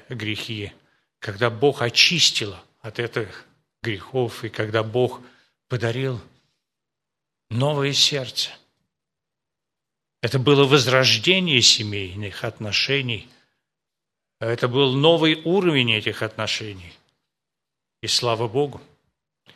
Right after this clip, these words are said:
сегодня они счастливы, сегодня они любят друг друга, также продолжают любить, потому что Бог и сегодня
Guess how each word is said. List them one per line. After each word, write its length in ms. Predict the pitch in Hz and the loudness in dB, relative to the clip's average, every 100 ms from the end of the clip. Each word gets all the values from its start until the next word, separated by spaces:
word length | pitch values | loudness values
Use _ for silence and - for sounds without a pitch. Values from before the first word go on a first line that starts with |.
| _ _ _ _ _ - | _ _ _ _ _ -10
сегодня 460 | - 104 104 101 | -8 -8 -8 -8
они 180 | 104 101 | -10 -6
счастливы, 720 | - - 156 156 151 127 110 | -4 -2 -4 -4 -6 -6 -6
сегодня 460 | - 117 113 107 110 | -8 -6 -6 -4 -6
они 180 | 107 | -6
любят 340 | 107 117 104 104 | -6 -8 -8 -8
друг 220 | 107 101 | -10 -8
друга, 380 | 120 151 147 131 - _ _ _ _ _ _ _ _ _ _ _ _ _ _ _ _ | -6 -4 -4 -6 -10 _ _ _ _ _ _ _ _ _ _ _ _ _ _ _ _
также 320 | 107 104 104 | 0 0 -2
продолжают 680 | - 104 104 98 101 107 - | -2 2 2 2 0 0 -2
любить, 520 | 104 101 135 131 - - _ _ _ _ _ _ _ _ _ _ _ _ _ _ _ _ - _ _ _ _ | -4 0 0 0 -10 -16 _ _ _ _ _ _ _ _ _ _ _ _ _ _ _ _ -20 _ _ _ _
потому 320 | 120 117 123 | -8 -6 -4
что 220 | 120 - 123 | -6 -4 -4
Бог 340 | 107 147 151 | -2 -4 -4
и 60 | 139 | -4
сегодня 640 | - 131 139 107 92 | -4 -4 -8 -8 -14